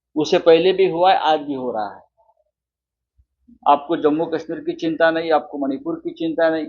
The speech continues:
बेरोजगार, महंगाई के बारे में आपके पास कोई योजना नहीं, बस सरकार बनानी है,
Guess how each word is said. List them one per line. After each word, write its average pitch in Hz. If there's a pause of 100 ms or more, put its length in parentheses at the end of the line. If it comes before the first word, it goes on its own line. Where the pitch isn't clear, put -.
(800)
बेरोजगार, 156
महंगाई 139
के 160
बारे 151
में 165
आपके 151
पास 165
कोई 165
योजना 151
नहीं, 151 (880)
बस 175
सरकार 143
बनानी 143
है, 185